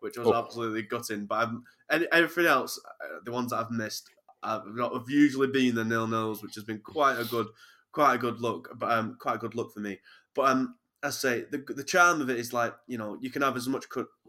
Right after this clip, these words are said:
Speaker 1: you, you can have as much money as you want, um, in, as a country and developing your nations, but if you haven't got the players, then you're stuck with what you've got, as Qatar found out on the opening
Speaker 2: Yeah.
Speaker 1: day when their goalkeeper, <laughs> it transpired,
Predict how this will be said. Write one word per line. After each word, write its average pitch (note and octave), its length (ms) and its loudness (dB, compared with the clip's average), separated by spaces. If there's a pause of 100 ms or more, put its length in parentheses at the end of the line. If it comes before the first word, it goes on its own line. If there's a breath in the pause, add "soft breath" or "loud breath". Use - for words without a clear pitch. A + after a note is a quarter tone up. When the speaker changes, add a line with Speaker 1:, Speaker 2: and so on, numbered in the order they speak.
Speaker 1:
you, B2 180 -2
you A2+ 80 -14
can - 20 -18
have C3+ 120 -4
as C3 100 -4
much B2 200 -4
money A#2 220 2
as G#2+ 100 -4
you A2+ 80 -4
want, A#2+ 300 0 (360)
um, G#2+ 360 -4
in, A2 180 -6
as A2 140 -6
a G#2+ 60 -8
country - 380 -6
and G#2 80 -6
developing G#2 380 -6
your G#2+ 80 -4
nations, G#2+ 340 -6
but A#2+ 220 -2 (380 loud breath)
if A#2 140 -4
you C3 60 4
haven't B2+ 160 2
got A#2 160 -2
the G#2 60 -6
players, A2+ 440 2
then A2 140 -4
you're A2 80 -2
stuck - 320 -4
with G#2+ 200 -8
what A2+ 240 -4
you've G#2 160 -8
got, A#2+ 280 2
as A#2 240 0 (340 loud breath)
Qatar C#3+ 420 6
found C3 320 4
out C3 160 6
on A#2+ 140 2
the A#2 80 2
opening B2 340 0
Speaker 2:
Yeah. G2 160 4
Speaker 1:
day C#3+ 280 6 (200)
when C#3 200 6
their C#3+ 160 8
goalkeeper, D#3 720 4
<laughs> - 40 6
it D#3 180 6
transpired, D3 720 2